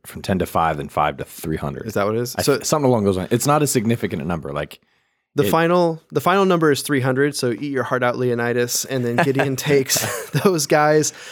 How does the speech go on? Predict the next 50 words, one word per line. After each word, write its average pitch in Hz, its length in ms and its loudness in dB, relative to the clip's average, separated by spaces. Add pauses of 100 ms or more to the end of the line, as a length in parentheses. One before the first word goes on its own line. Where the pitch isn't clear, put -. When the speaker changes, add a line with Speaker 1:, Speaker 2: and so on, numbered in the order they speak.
(120)
Speaker 2:
Uh, 120 240 2
it 131 100 4
is 131 120 4
clearly, 185 360 4
again, 147 280 2
like 135 140 2
so 143 200 2
many 131 160 2
of 120 80 0
the 123 100 0
victories 120 380 0
in 117 180 -2
Judges, 107 360 0
it 123 120 2
is 110 120 0
one 135 200 2
hundred 131 180 2
percent 120 300 2
a 101 80 -2
miracle. 110 500 4
It 107 100 -4
is 87 120 -6
Yahweh's 107 360 2
Speaker 1:
Yeah. 76 60 0
Speaker 2:
deliverance. 110 580 0
Uh, 101 180 -2
the 104 320 -2 (220)
Midianites 117 580 2
are 107 140 0
confused. 165 580 2
They 123 120 4
end 123 100 4
up 110 180 0
basically 123 580 2 (500)
running 110 340 2
away 110 240 4
and 107 80 0
killing 110 240 -2
themselves. 113 600 0 (480)
Um, 101 340 0
they, 98 240 0
they 113 180 0
are 101 140 0
routed 120 400 2
by 113 140 2
the 104 140 0
Israelites. 147 500 2
Gideon 123 320 2
becomes 98 340 -6
judge. 160 400 2